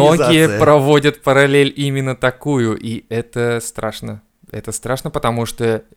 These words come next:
Speaker 2: родители, которым лень заниматься детьми, они думают: "Ну, блядь, ну как занять ребёнка? Отдать его в бальные танцы или куда-нибудь
Speaker 1: Или
Speaker 2: на
Speaker 1: вот
Speaker 2: бокс?"
Speaker 1: этим высоким,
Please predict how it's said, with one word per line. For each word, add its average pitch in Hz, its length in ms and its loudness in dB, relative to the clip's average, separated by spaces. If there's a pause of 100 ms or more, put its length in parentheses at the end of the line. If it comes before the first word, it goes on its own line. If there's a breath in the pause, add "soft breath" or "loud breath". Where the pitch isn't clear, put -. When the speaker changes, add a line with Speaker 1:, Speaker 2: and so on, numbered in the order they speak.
(180)
Speaker 2:
родители, 117 760 -8 (100)
которым 113 560 -6
лень 113 380 -4
заниматься 113 440 -8
детьми, 113 360 -8
они 120 280 -4
думают: 110 320 -8
"Ну, 113 80 -10
блядь, 110 220 -10
ну 127 80 -14
как 185 160 -10
занять 143 300 -4
ребёнка? 113 420 -6
Отдать 139 280 -6
его 151 200 0
в 127 80 -6
бальные 151 400 -2
танцы 170 500 -6
или 110 360 -6 (100)
куда-нибудь 117 400 -8
Speaker 1:
Или - 80 -12
Speaker 2:
на 127 80 0
Speaker 1:
вот 170 220 0
Speaker 2:
бокс?" - 20 -2
Speaker 1:
этим 117 280 -6 (180)
высоким, 160 760 -4